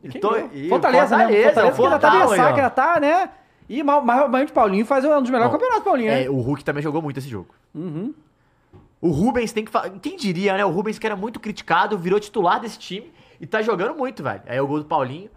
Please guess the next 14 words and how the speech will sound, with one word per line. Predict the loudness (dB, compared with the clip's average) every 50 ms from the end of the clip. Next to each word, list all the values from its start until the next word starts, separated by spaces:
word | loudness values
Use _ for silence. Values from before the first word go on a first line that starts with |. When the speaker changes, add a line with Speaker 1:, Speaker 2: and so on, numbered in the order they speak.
| -20 -20 -20 _ _ _ _
Speaker 2:
Olha | -6 -2 -2
a | -2
bola | -2 -2 -4 -4 -4
do | -6 -6 -8
Rubens, | -8 -8 -10 -10 -10 -12
inclusive, | -12 -14 -14 -14 -14 -14
pro | -16 -14
Paulinho, | -12 -8 -8 -8 -6 -4
Speaker 1:
Calma, | -4 -2 -2
o |
Paulinho | -2 -4 -4 -4 -2
Speaker 2:
brincadeira. | -2 -4 -4 -6 -12 -14 -14 -12 -12 -12 -10 -10
Speaker 1:
fez, | -10
é, | -10 -12 -12 -12